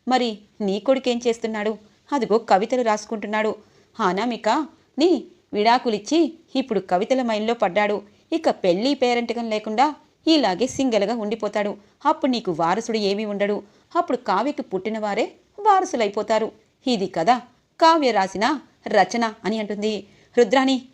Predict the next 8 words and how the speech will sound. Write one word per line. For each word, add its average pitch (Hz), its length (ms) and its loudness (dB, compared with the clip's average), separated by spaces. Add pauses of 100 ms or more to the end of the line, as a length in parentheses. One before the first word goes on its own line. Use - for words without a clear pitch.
(300)
"ఇవన్నీ 220 320 4
ఎందుకు 247 360 2
ఊహించుకుంటున్నావు?" 240 920 0
అని 226 120 -2
అంటుంది. 226 440 -2 (380)
"ఊహించుకోవటం 277 720 0
లేదు 202 160 -2
వదినా, 190 400 -2